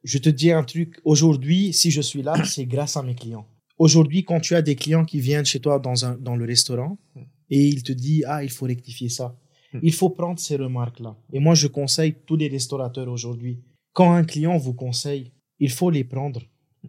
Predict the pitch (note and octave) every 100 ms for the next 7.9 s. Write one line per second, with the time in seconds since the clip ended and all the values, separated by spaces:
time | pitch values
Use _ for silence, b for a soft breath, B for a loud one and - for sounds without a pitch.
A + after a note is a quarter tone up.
0 | - - D#3 - E3 E3+ E3+ D#3+ D#3+ D3+
1 | E3 D#3 - D#3+ C#3 C#3+ C3+ - D#3+ D#3+
2 | D#3 - B2 - B2 A#2+ - C3 D3 D#3
3 | E3 C#3+ G3+ - D#3+ D3 C#3+ - C3 C#3
4 | C3+ D3+ D3 B2 E3+ D#3+ C3 B2 B2 C#3
5 | C3 D3 B2+ B2+ B2 B2 A#2 A#2+ A#2 A2+
6 | A2 A2+ - F#3+ D3+ - - - C#3 C#3+
7 | C3 E3+ F3+ F3 E3 B2 - A#2+